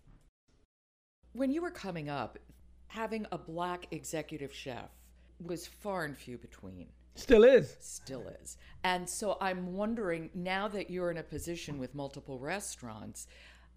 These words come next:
Speaker 1: what you can do and do do to try to tip the balance at least a little bit.
Speaker 2: Well, I mean, I've gone from being the mentee to the mentor,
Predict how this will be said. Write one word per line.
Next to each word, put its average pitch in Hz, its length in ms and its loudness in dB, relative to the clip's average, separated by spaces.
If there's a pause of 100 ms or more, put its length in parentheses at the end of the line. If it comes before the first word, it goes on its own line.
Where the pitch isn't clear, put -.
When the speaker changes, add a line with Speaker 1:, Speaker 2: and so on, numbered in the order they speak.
(140)
Speaker 1:
what 220 280 0
you 196 80 -6
can 165 400 -2
do 143 280 -2
and 127 140 -2
do 160 220 0
do 131 300 -4
to 139 180 -6 (240)
try 185 720 -2 (180)
to 165 120 -8
tip - 380 -8
the 175 100 0
balance 160 560 -2
at - 100 -8
least 151 260 -8
a 127 40 -6
little 127 300 -6
bit. - 420 -12 (800)
Speaker 2:
Well, 247 360 12
I 185 40 8
mean, 185 400 8 (540)
I've 147 140 -2
gone 156 260 4
from 139 400 -4 (460)
being 156 520 2 (300)
the 156 80 -4
mentee 160 640 0
to 160 100 -4
the 135 100 -2
mentor, 147 800 6